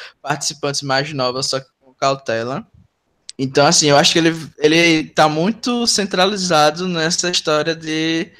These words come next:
é, paquerar, não sei o quê. Então, acho que se tiver showmance, ele vai tá envolvido.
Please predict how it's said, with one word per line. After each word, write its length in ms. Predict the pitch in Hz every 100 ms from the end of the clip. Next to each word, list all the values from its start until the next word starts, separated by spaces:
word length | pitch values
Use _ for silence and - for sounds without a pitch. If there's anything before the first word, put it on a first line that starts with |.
| - - _ _
é, 560 | 135 127 127 120 117 123 -
paquerar, 1040 | 120 160 170 180 160 170 160 143 131 127
não 80 | 127
sei 220 | 131 143
o 20 | 143
quê. 240 | 151 143 143 - - _ _ - - -
Então, 340 | 143 143 147 147
acho 200 | 160 -
que 80 |
se 260 | 180 - 185
tiver 300 | 185 185 170
showmance, 600 | 170 175 156 151 180 180
ele 120 | 170
vai 160 | 170 156
tá 220 | 151 151
envolvido. 720 | 170 175 160 127 120 135 170